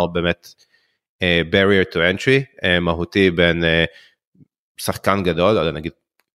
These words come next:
כמו בישראל, בנק הפועלים, או בין איזושהי אפליקציה, או בין איזושהי ישות, נגיד, כמו Bits of Gold, כן, שהם, אה, יכולים לבוא ולהציע את השירות הזה, ועל פניו זה נותן לארגונים אג'יליים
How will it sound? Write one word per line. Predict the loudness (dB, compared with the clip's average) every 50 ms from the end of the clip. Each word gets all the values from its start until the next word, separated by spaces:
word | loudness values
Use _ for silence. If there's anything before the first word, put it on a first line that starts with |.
| _ -8
כמו | -2 -2 0
בישראל, | 0 0 -2 -2 -2 0 0 2 2 2 0 -2 -6 -10 -20 _ _ _ -8
בנק | -2 0 0 0 0 -2 -4
הפועלים, | -2 -2 0 0 2 2 4 4 4 4
או | 2 2 2
בין | 2 0 2
איזושהי | 0 0 -2 -2 -2 0 2 2 4 2 2 0 -2 -4
אפליקציה, | -4 -4 -4 -6 -4 0 0 0 0 0 -2 -2 -2 0 2 2 2 2 2 2 2 2 2
או | 0 0 0 0 -2 -2
בין | -2 0 0
איזושהי | 0 0 0 0 -2 -2
ישות, | -2 -2 -2 -4 -4 -2
נגיד, | -4 -4 -4 -6
כמו | -6 -8 -6 -4
Bits | -6 -6 -6 -8
of | -4
Gold, | -2 -2 -2 -2 -4 -12 _
כן, | _ -8 -8 -8 -8
שהם, | -6 -4 -4 -2 -2 -2
אה, | -2 -2 -2 -2 -4 -6
יכולים | -6 -8 -6 -2 -2 0 0 0
לבוא | 0 0 0 0
ולהציע | 0 0 0 0 0 -2 -4 -4
את | -4
השירות | -4 -4 -2 -2 -2 -2 -2
הזה, | -2 0 0 0 -2 -4 -10 -20 -20 -20 _ -4
ועל | 0 2 2 2 2 0
פניו | 0 0 2 0 0
זה | 0 0
נותן | -2 -2 -2 0 0 2 2 2 0 -2 _ _ _ _ -4
לארגונים | -2 -2 0 0 0 0 2 2 2 2 0 -4 _ _ _ _ _ _ -6
אג'יליים | -6 -6 -2 2 2 2 4 4 4 2 2 2 0